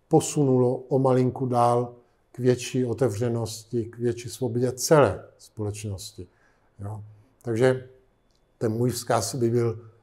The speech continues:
tohle. Pojďme se na to podívat opravdu z hodnotového hlediska a podívejme se, jaké hodnoty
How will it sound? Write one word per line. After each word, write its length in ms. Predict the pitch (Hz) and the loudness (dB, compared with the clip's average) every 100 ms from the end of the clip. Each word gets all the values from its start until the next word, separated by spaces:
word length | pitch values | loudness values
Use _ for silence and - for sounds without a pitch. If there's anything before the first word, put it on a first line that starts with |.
| _ - | _ -6
tohle. 240 | 113 104 101 | -2 -2 -2
Pojďme 540 | - 107 - 113 127 | -6 -10 -8 -6 -4
se 140 | 123 120 | -4 -4
na 100 | 120 | -2
to 140 | 143 | -4
podívat 580 | - 120 120 120 123 123 | -4 -4 -2 0 0 -2
opravdu 600 | 143 - 123 113 135 120 | -12 -8 -6 -6 -6 -8
z 80 | 110 | -4
hodnotového 1160 | 110 139 120 120 123 120 110 107 113 113 110 | -2 -2 -2 -4 -4 -4 -4 -4 -2 -4 -4
hlediska 800 | 101 110 107 107 - - 107 104 - - _ - | -4 -4 -4 -6 -6 -4 -6 -6 -14 -20 _ -16
a 120 | 131 - - | -16 -16 -8
podívejme 480 | 123 117 117 120 110 | -4 -2 0 -2 -4
se, 320 | - 123 117 - _ | -2 0 0 -4 _
jaké 360 | 127 120 120 131 | 0 0 2 0
hodnoty 720 | 110 120 117 110 123 107 | 0 -2 -4 -2 -2 0